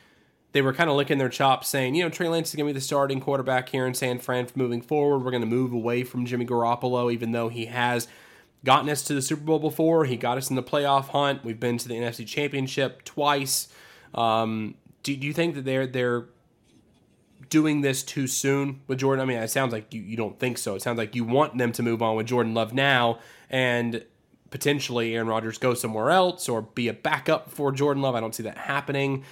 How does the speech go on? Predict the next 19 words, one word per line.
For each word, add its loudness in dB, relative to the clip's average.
I'd -4
probably 4
see 0
retirement 0
before -2
I 2
see -2
Aaron 0
Rodgers 0
being -2
a -2
backup -2
for -2
Jordan -2
Love 0
in -6
Green -2
Bay. 2
But 4